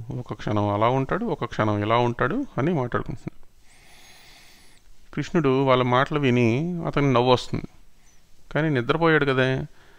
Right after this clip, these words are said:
నిద్రపోయినోడు మళ్ళీ నవ్వితే తను నిద్ర నటిస్తున్నట్టు తెలిసిపోతుంది కదా అని నవ్వ-, నవ్వట్లేదు, నవ్వుని ఆపుకుంటున్నాడు. ఎంత ఆపుకున్నా నవ్వు ఆక్క చిన్న చిరుమందహాసం చేశాడు. వెంటనే గోపకాంతలు చూశారు. "చూడు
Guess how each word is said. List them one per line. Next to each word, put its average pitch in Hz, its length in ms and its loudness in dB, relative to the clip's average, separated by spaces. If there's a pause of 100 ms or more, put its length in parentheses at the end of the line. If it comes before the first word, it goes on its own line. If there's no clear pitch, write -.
(320)
నిద్రపోయినోడు 160 760 0
మళ్ళీ 147 220 0
నవ్వితే 139 520 2
తను 135 200 0
నిద్ర 123 240 2
నటిస్తున్నట్టు 151 720 -2
తెలిసిపోతుంది 139 600 -2
కదా 127 300 2
అని 147 220 0
నవ్వ-, 131 380 2
నవ్వట్లేదు, 113 440 -2 (500)
నవ్వుని 147 380 2
ఆపుకుంటున్నాడు. 131 680 2 (760)
ఎంత 147 240 0
ఆపుకున్నా 156 400 2
నవ్వు 139 280 2
ఆక్క 120 680 2
చిన్న 147 460 -2
చిరుమందహాసం 131 880 0
చేశాడు. - 380 -18 (560)
వెంటనే 147 240 2
గోపకాంతలు 135 600 0
చూశారు. - 240 -10 (720)
"చూడు 147 260 -4